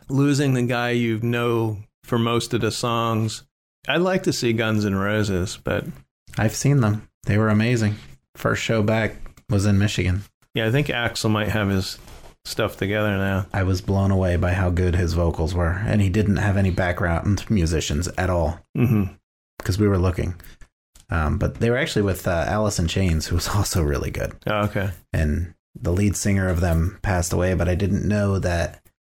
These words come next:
Speaker 2: you know, the guitarist or the bassist.
Speaker 1: When did you see Guns N' Roses?
Speaker 2: Not in this Lifetime tour. Oh, I was still
Speaker 1: Not in
Speaker 2: in
Speaker 1: this
Speaker 2: Michigan.
Speaker 1: lifetime.
Speaker 2: Yeah.
Speaker 1: <laughs>
Speaker 2: Um, I wanna say w-, it was their first show back,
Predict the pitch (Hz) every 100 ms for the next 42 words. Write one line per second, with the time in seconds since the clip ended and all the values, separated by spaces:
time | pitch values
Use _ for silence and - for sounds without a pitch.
0 | _ _ _ _ - 107 95 90 101 -
1 | 113 127 147 143 120 90 95 107 - 120
2 | 120 117 117 - 120 117 117 117 117 117
3 | 139 143 - - _ _ _ _ - 117
4 | 101 123 - 101 107 - 101 92 - 95
5 | 90 85 - - 101 104 101 92 92 127
6 | 107 107 120 101 107 123 95 95 98 104
7 | - - 107 95 92 85 - - - -
8 | - - - - - - - - - -
9 | 104 104 98 95 90 - - - - _
10 | _ - 104 101 107 110 - 107 104 101
11 | 95 - - - - 107 87 - 113 107
12 | 98 - 110 - 117 120 - 113 101 104
13 | 82 76